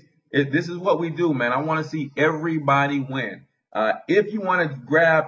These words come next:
a membership to Monetize My Life Academy, let me know. I will teach you some other branding and marketing strategies, uh, when you join the academy. It is forty dollars per month. Maybe you only need it for one month. Maybe you need it for two months. Maybe you need it for three months. I don't know.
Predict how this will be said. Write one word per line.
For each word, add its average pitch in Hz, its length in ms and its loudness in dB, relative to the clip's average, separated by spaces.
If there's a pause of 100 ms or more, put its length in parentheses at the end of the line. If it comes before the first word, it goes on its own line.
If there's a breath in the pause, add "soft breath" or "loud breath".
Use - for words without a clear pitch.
a 135 400 0
membership 160 720 -2
to 143 100 2
Monetize 151 540 0
My 139 100 -2
Life 139 260 0
Academy, 156 480 0
let 139 220 0
me 131 100 -4
know. 151 440 -2 (120)
I 113 100 0
will 113 140 -4
teach 156 220 -10
you 147 80 -8
some 127 180 -6
other 143 200 2
branding 143 480 -2
and 120 100 -4
marketing 143 440 -2
strategies, 135 720 -2 (300)
uh, 113 260 4
when 131 240 -2
you 131 180 0
join 123 440 -4
the 120 140 -6
academy. 135 580 0
It 110 140 -4
is 139 400 0
forty 135 260 -2
dollars 123 400 2
per 107 80 -4
month. 139 280 -4 (340)
Maybe 135 240 0
you 147 120 2
only 151 160 0
need 143 200 0
it 143 80 -2
for 127 180 -6
one 143 200 0
month. 139 280 -2
Maybe 113 240 -4
you 139 80 -2
need 139 160 -2
it 135 80 -8
for 135 80 -8
two 147 220 -2
months. 139 360 -2
Maybe 117 220 -4
you 135 80 -4
need 139 160 -2
it 139 60 -6
for 139 80 -12
three 147 180 -4
months. 117 160 -2
I 117 120 0
don't 143 180 -4
know. 151 340 -6